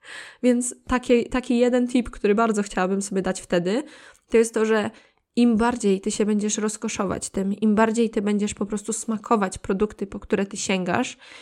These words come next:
nie jeść ich w popłochu, nie jeść ich z przekonaniem, że po prostu, nie wiem, łamiesz prawo i robisz komuś coś złego, bo to były takie wyrzuty sumienia, jakbym dosłownie, nie wiem, potrąciła kogoś na drodze. Jakby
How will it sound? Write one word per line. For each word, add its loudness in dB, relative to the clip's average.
nie 6
jeść 2
ich -6
w -20
popłochu, 0
nie 6
jeść 0
ich -4
z -10
przekonaniem, -2
że -4
po -6
prostu, -4
nie 0
wiem, -6
łamiesz 0
prawo 0
i 0
robisz -2
komuś -2
coś -2
złego, 0
bo 0
to 0
były 2
takie 0
wyrzuty -2
sumienia, -2
jakbym -2
dosłownie, -4
nie -6
wiem, -4
potrąciła -4
kogoś -6
na -4
drodze. -4
Jakby 4